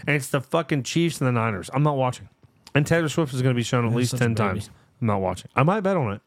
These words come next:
Speaker 1: but I'm not watching.
Speaker 2: That's
Speaker 1: Uh,
Speaker 2: even
Speaker 1: s-,
Speaker 2: dumber.
Speaker 1: the prices for the game, the cheapest tickets right now, I just checked one hour ago before we went live.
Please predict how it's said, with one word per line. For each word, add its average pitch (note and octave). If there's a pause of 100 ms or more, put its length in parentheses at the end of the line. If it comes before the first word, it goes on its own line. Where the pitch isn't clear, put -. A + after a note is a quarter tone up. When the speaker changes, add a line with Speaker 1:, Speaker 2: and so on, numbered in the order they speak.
(120)
Speaker 1:
but B2
I'm A2
not G2+
watching. F#2 (340)
Speaker 2:
That's G2+ (420)
Speaker 1:
Uh, D3
Speaker 2:
even C#3+
Speaker 1:
s-, A#2
Speaker 2:
dumber. A#2+
Speaker 1:
the D#3+
prices F3+
for D#3+
the D3+
game, D3+
the C3
cheapest G#3
tickets G3+
right D3
now, D3
I C3
just C3+
checked C#3+
one C3
hour C3
ago A2
before A2
we A2+
went A2
live. E2+